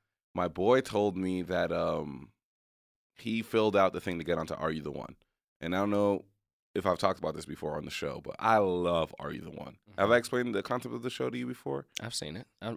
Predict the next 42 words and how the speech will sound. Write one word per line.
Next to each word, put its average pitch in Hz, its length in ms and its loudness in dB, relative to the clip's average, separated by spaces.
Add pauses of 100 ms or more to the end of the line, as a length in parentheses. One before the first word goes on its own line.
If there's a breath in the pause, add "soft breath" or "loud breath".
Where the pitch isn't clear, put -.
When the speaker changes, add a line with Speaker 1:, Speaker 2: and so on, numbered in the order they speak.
Speaker 2:
I've 101 120 -6
watched 82 260 -8
it - 60 -18
before. 90 360 -16
Speaker 1:
Well, 92 200 -6
so - 240 -4
p-, 123 140 -14
for 147 140 -8
people 139 180 4
that 123 100 8
don't 110 200 4
know, 101 300 0
they 95 100 -6
take 101 200 -4
ten 117 240 0
guys, 101 400 4
ten 104 240 -2
girls, 92 380 2 (400)
they - 60 -12
put 113 180 2
'em 117 100 2
in 110 60 4
a 107 60 4
house, 101 260 6
and 95 100 -2
they 87 40 -2
tell 95 220 2
'em 92 80 -2
that 87 100 -4
their 85 120 -2
perfect 90 340 0
match 90 200 -2
is 85 120 -4
in 85 100 -4
their 82 120 -6
house, 80 320 -6 (320)
and 92 180 -2
it's - 120 -10 (100)
on 98 320 -2
them 85 300 -2
to, 87 120 -10
like, - 380 -8